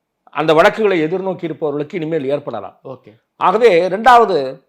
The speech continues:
Speaker 1: நீங்க ஒரு அமலாக்கத்துறை எடுக்கக்கூடிய நடவடிக்கையோ, வருமான வரித்துறை எடுக்கக்கூடிய நடவடிக்கையோ, அரசியல், அரசியல் என்று கூச்சலிட்டு கொண்டிருந்த திமுக இப்போது ஒரு உயர் நீதிமன்றத்தினுடைய பரிசீலனைக்கு உட்படுத்தப்பட்ட வழக்குல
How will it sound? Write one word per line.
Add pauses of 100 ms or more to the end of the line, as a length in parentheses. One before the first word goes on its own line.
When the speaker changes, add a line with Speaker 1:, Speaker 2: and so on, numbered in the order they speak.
(280)
Speaker 1:
நீங்க
ஒரு
அமலாக்கத்துறை
எடுக்கக்கூடிய
நடவடிக்கையோ,
வருமான
வரித்துறை
எடுக்கக்கூடிய
நடவடிக்கையோ, (640)
அரசியல்,
அரசியல்
என்று
கூச்சலிட்டு
கொண்டிருந்த
திமுக (380)
இப்போது (460)
ஒரு
உயர்
நீதிமன்றத்தினுடைய
பரிசீலனைக்கு
உட்படுத்தப்பட்ட
வழக்குல